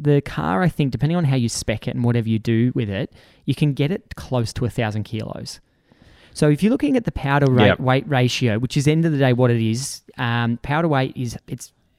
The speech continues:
Speaker 1: uh, it's got more power per kilo than a G T two R S, the current one. This thing's gonna be a rocket,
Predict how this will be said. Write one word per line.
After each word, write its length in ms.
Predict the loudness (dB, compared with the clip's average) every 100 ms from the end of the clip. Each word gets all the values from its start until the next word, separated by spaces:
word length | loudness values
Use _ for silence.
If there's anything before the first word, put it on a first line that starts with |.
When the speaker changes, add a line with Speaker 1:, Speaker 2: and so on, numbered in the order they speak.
| -20 -12
Speaker 1:
uh, 320 | -6 -4 -4
it's 300 | -4 -6 -10
got 220 | -4 -4
more 320 | -2 2 2
power 420 | 0 0 2 2 0
per 220 | -2 -4
kilo 500 | 0 0 0 -2 -4
than 240 | -4 -2
a 40 | 0
G 180 | 0 0
T 160 | 0
two 180 | 0 0
R 200 | 0 -2
S, 180 | -4 -8
the 80 | -4
current 300 | -2 -2 -4
one. 220 | -8 -12 _ _ _ _ _ _ 2
This 200 | 2 2
thing's 240 | 2 4
gonna 180 | 6 4
be 100 | 4
a 80 | 2
rocket, 800 | -2 2 4 4 2 -10 -20